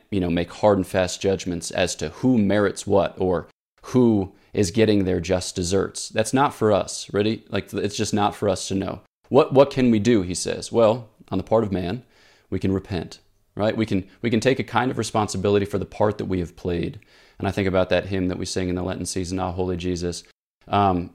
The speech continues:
a-, and the end of one of the verses we say, "It's my, my sins crucified thee." And that's not, yeah, again, like Father Jacob Bertram was saying, to just heap on gobs of seventeenth century French Catholic guilt.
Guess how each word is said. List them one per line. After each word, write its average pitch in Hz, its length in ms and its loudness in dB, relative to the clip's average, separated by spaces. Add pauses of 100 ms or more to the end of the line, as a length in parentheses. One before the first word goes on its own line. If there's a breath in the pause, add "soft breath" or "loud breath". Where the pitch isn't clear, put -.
a-, - 200 0
and 101 120 2
the 98 120 4
end 110 100 4
of 92 80 0
one 98 140 2
of 92 40 0
the 95 60 -2
verses 98 340 0
we 92 80 -2
say, 90 220 0
"It's - 140 -4
my, 101 200 2
my 117 200 0
sins 90 320 -4
crucified - 560 -6
thee." 95 180 -8 (500 soft breath)
And 135 140 2
that's - 160 4
not, 127 320 6
yeah, 98 140 2
again, 95 340 0
like 87 220 -6
Father 95 200 0
Jacob 90 220 -2
Bertram 92 260 -2
was 85 100 -6
saying, 90 240 -4
to 87 120 -8
just 85 160 -8
heap 104 320 -4
on 85 460 -2
gobs 87 420 0
of 87 100 -8
seventeenth 90 520 -2
century 87 340 -4
French 87 300 -6
Catholic 82 340 -6
guilt. 92 340 0